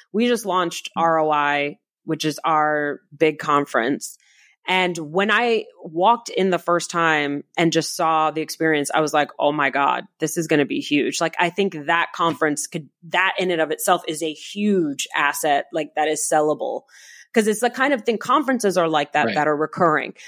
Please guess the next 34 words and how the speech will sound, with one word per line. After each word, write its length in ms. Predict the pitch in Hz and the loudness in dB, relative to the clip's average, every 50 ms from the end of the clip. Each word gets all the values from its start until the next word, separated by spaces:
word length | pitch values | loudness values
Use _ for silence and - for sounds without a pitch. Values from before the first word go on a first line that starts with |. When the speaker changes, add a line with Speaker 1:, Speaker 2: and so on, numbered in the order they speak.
| - - - | -20 -8 -2
Speaker 1:
You 240 | 165 185 180 175 | 0 0 0 0
go 240 | 170 - 196 214 233 | -2 0 2 2 2
to 60 | 269 | 4
a 80 | 269 254 | 2 0
conference, 500 | 254 226 233 220 208 214 226 214 202 202 | 0 0 0 0 0 0 0 0 -2 -2
you 100 | 175 160 | -6 -8
love 280 | 151 151 175 180 185 180 | -2 0 2 2 4 4
it, 100 | 190 156 | 2 0
you 100 | 139 156 | 0 -2
love 200 | 151 175 180 180 | 0 0 0 0
the 80 | 180 170 | 0 2
vibe, 300 | 175 175 170 165 160 151 | 4 4 4 2 0 -2
you 60 | 147 | 0
love 200 | 156 165 160 160 | 0 0 2 0
the 80 | 160 | 0
people, 200 | - 185 170 165 | 0 0 0 2
you 140 | 160 156 151 | 2 2 4
love 160 | 143 151 147 | 4 2 2
the 80 | 151 151 | 0 -2
community, 380 | 143 - 165 156 151 151 143 143 | -2 0 2 2 2 2 2 0
you 140 | 139 139 135 | 0 0 2
love 180 | 156 160 156 | 2 2 2
the 80 | 156 151 | 2 0
type 200 | - 160 151 139 | 0 0 0 0
of 80 | 143 - | 0 -2
speakers 400 | - - 233 240 - 196 170 147 | -2 -2 -2 0 2 2 2 2
that 120 | 156 147 - | 2 0 0
they 100 | 143 143 | 0 0
have. 420 | 143 143 135 135 131 135 135 - _ _ _ _ _ _ _ - | 0 2 2 2 2 0 -2 -4 _ _ _ _ _ _ _ -4
And 120 | 185 185 | -2 0
then 120 | 185 175 185 | 2 2 2
you're 100 | 185 175 | 2 0
gonna 180 | 208 208 196 | 0 0 -2
go 420 | 151 - - 170 190 180 147 - | -2 -2 0 0 2 2 0 -2